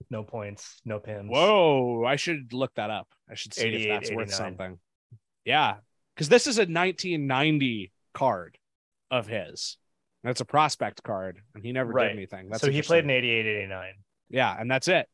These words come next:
Speaker 2: That was it. So they were pumping this guy up for no fucking reason.
Speaker 1: <laughs>
Speaker 2: Stupid, stupid score T M card,
Speaker 1: Oh, he's actually
Speaker 2: whatever that
Speaker 1: from
Speaker 2: is.
Speaker 1: Saskatchewan. I, I just assumed this guy was, like, Finnish.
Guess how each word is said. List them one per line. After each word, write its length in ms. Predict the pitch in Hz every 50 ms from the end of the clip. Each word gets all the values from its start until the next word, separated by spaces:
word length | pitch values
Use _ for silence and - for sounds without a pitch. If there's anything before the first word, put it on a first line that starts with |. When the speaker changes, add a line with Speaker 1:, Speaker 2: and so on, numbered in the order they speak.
| _ _ _ _ -
Speaker 2:
That 140 | 123 143 165
was 120 | 175 143
it. 220 | 190 214 165 - - _
So 160 | - - - 143
they 140 | 147 170
were 100 | 175 170
pumping 380 | 151 - - 180 180 196 180 180
this 160 | 170 156 -
guy 240 | - 180 175 175 180
up 160 | 185 156 - -
for 80 | 151
no 140 | 147 151 151
fucking 320 | - - 160 - - 147
reason. 400 | 147 156 165 147 117 110 98 92 104 135
Speaker 1:
<laughs> 60 | 127
Speaker 2:
Stupid, 520 | - - - - 110 104 - 98 90 - _ - - - - _ _
stupid 640 | - - - - - - 269 233 - 196 156 117 -
score 600 | - - - - - 151 143 135 131 135 131 131
T 340 | - - - 135 123 120 117
M 400 | 117 120 117 117 117 113 110 - _ _ -
card, 240 | - 117 110 107 170
Speaker 1:
Oh, 20 |
he's 220 | 196 202 175 165
actually 240 | 196 196 214 - 233
Speaker 2:
whatever 20 | -
that 60 | -
Speaker 1:
from 140 | 196 196 185
Speaker 2:
is. 80 | 170 -
Speaker 1:
Saskatchewan. 560 | 165 165 160 151 170 170 - 156 123 110 104
I, 440 | 113 135 143 143 _ _ _ - -
I 140 | 135 160
just 220 | 160 165 151 135 139
assumed 240 | 120 - 143 135 131
this 100 | 123 -
guy 140 | 143 135
was, 180 | 127 123 113 110
like, 160 | 113 104 -
Finnish. 560 | - - - 127 110 98 101 - - - -